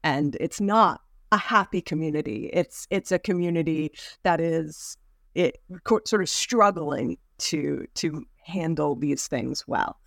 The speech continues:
But some of the ways that, uh, that they handled it, um, was through, um, chaining people up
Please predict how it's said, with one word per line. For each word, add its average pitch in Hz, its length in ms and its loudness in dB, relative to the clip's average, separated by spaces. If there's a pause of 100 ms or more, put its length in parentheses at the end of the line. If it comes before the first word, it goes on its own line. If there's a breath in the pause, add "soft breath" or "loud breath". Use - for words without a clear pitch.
(920 soft breath)
But 240 300 4 (260)
some 349 260 4
of 349 120 2
the 262 100 6
ways - 520 -4 (280 soft breath)
that, 180 380 2 (180)
uh, 160 360 4 (100)
that 160 220 2
they 156 120 0
handled 202 420 2
it, 156 280 2
um, 151 260 2
was 165 400 0 (200)
through, 175 440 0 (320)
um, 160 400 2 (800)
chaining 214 360 4
people 214 360 -2
up 311 280 4